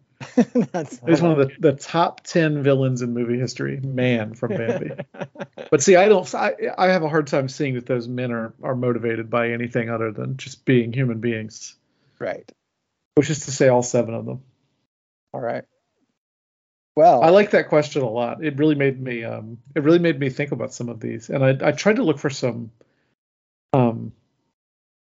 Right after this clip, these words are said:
Speaker 2: I tried to look for some, like, progress. It seemed to me that a lot of nineties movies had Avarice. Nineties and early two thousands movies had Avarice. But then again, the second movie, you have Stromboli, who's definitely
Speaker 1: Right.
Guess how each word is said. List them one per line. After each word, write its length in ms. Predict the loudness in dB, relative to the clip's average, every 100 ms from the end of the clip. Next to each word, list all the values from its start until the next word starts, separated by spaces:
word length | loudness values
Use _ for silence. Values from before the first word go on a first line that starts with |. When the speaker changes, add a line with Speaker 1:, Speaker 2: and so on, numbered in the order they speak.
| -4
Speaker 2:
I 60 | -2
tried 220 | 2 2
to 60 | 4
look 180 | 0 -2
for 100 | -8
some, 400 | -4 -6 -6 -8
like, 240 | -8 -8 -8
progress. 600 | 0 0 2 -4 -4 -10
It 120 | -10
seemed 320 | -2 0 0
to 120 | -2 -2
me 200 | 0 -2
that 160 | -2
a 80 | -2
lot 320 | -2 0 2
of 320 | 2 2 -4 -16 _ _ _ _ _ 0
nineties 480 | 4 4 4 0
movies 380 | 0 -2 -2 -6
had 200 | -2 -2
Avarice. 840 | -2 -2 -2 -2 -6 -10 -16 -12
Nineties 400 | -2 0 0 -2
and 160 | -4 -4
early 260 | 0 0 0
two 140 | -4
thousands 420 | 0 2 2 -4
movies 340 | -2 0 0 0
had 120 | 0
Avarice. 480 | 0 -2 -2 -6 -6
But 320 | -2 -2 0
then 380 | 0 2 0 -2
again, 580 | -2 0 0 0 -2 -4 -2
the 120 | -2
second 420 | 2 0 0 -2
movie, 420 | -2 -2 -4 -6 -8
you 120 | -6 -6
have 100 | -6
Stromboli, 600 | -4 -2 0 -2 -2 -4
who's 180 | -10 -6
definitely 460 | -6 -6 -10 -6
Speaker 1:
Right. 180 | -8 -8